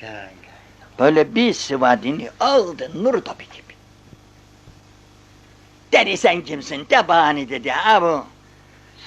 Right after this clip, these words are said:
Speaker 2: e, babamı," dedi, "bu beliyeden kırdardın." dedi. Hani uyku, rüyasında gene, gene rüyada. Bu sefer dedi, "Ben," dedi, "Hazreti Resulullah Muhammed'im." demiş.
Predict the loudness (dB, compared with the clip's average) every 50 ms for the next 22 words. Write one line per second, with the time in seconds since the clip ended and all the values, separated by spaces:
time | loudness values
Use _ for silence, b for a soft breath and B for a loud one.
0 | -10 -6 -4 -4 -4 -4 -6 -8 -8 -8 -10 -4 2 2 4 6 6 4 4 2
1 | 0 0 0 0 0 -2 -6 -4 -4 -4 -4 -2 -2 -2 -2 0 0 -2 -2 -2
2 | -2 -4 -4 -4 -4 -4 -4 0 2 2 2 0 -2 -6 -8 -8 -6 -6 -6 -6
3 | -6 -8 -6 -4 -4 -4 -2 0 -2 0 0 0 -2 -2 -2 -4 -4 -2 -2 0
4 | 2 4 4 4 4 2 0 -2 0 2 0 0 -2 -8 -8 -8 -10 -10 -10 -10
5 | -10 -10 -10 -10 -10 -8 -4 0 2 2 2 2 0 -4 -6 -8 -20 _ _ _
6 | _ _ _ b b b b b b b b b b b b b b b -20 _
7 | _ _ _ _ _ _ _ _ _ _ 0 2 2 4 2 0 0 0 -2 0
8 | 0 0 0 2 0 -2 -2 -2 -2 -2 -2 -2 -4 -4 -6 -6 -10 -10 -12 -14
9 | -16 -12 -12 -10 -10 -10 -10 -12 -12 -14 -14 -12 -12 -12 -12 -12 -14 -14 -14 -14
10 | -16 -16 -16 -18 -14 -12 -8 -8 -8 -8 -8 -10 -16 -16 -16 -18 -20 -20 -20 -20
11 | -20 -20 -20 -18 -16 -14 -16